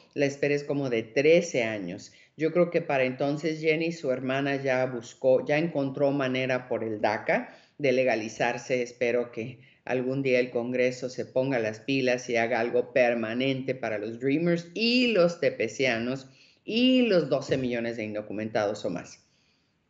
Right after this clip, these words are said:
Por ahora seguimos con los deditos cruzando, cruzados y presionando al Congreso. Escriban, llamen, que sus hijos, eh, ciudadanos, eh, llamen diciendo, "Tengo un hermano con daca", como en este caso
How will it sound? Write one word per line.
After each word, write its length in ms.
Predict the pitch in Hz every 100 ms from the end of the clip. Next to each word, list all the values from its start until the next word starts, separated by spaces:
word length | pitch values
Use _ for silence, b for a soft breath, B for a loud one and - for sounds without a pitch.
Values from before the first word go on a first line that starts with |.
| _ _ _ - -
Por 160 | 117 123
ahora 200 | 127 135
seguimos 440 | 135 127 127 135
con 200 | 135 123
los 120 | 113 113
deditos 460 | 127 135 143 127
cruzando, 640 | - 117 - 156 170 170 -
cruzados 560 | 127 131 180 190 185 -
y 240 | 202 175
presionando 1000 | 156 143 139 - 139 127 135 135 139 143
al 200 | 135 131
Congreso. 840 | 107 107 110 117 123 120 - 117 B B B
Escriban, 1000 | - 123 - 135 135 127 123 117 110 110
llamen, 580 | 107 113 117 120 110 113
que 100 | 117
sus 260 | 117 127 -
hijos, 340 | 120 123 120
eh, 60 | -
ciudadanos, 840 | - 110 110 107 120 127 117 117 B B B
eh, 320 | 113 98 101
llamen 460 | 113 117 127 123 113
diciendo, 380 | 110 110 113 117
"Tengo 180 | 131 131
un 80 |
hermano 580 | 117 107 120 127 135 131
con 200 | 117 107
daca", 360 | 120 120 117 107
como 200 | 113 107
en 80 | 113
este 260 | 117 120
caso 320 | - 123 127